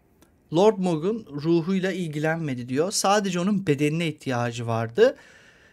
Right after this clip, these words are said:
Buna ihtiyaç duymasının sebebi, Mog'un bedenine ihtiyaç duyması sebebi ise onun kral eşini hayata geçirecek bir kabuk olarak kullanmak istemesi. Yani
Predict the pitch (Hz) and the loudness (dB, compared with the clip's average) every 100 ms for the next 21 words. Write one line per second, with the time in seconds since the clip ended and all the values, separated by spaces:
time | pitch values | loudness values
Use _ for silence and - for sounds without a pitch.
0 | _ _ _ - 160 220 254 233 240 240 | _ _ _ -4 0 2 2 2 0 0
1 | - 226 208 - 175 - 175 156 156 165 | 0 -2 -2 -4 -4 -4 -2 0 0 0
2 | 190 185 180 185 180 180 185 190 - 175 | 2 2 0 -2 -4 -4 -4 -4 -6 -8
3 | 165 - 175 165 151 147 - 233 - 170 | -6 -6 -4 -2 -2 -4 -4 -4 -2 -2
4 | 190 220 - _ - 180 185 208 - 160 | -2 -4 -10 _ -8 0 2 2 -2 -4
5 | 143 - 147 226 311 _ _ _ - - | -4 -4 -2 -4 -6 _ _ _ -20 -20
6 | _ - 180 185 175 170 233 185 170 - | _ 0 6 8 8 6 2 0 -4 -4
7 | 175 180 185 240 - 190 185 160 127 117 | -4 -4 -4 -10 -4 -4 -2 -4 -2 -4
8 | 117 - 120 113 120 117 117 - 117 113 | -8 -10 -8 -6 -6 -8 -12 -8 -6 -6
9 | 113 254 285 - - - 160 175 180 190 | -4 -4 -6 -14 -20 -8 2 2 2 0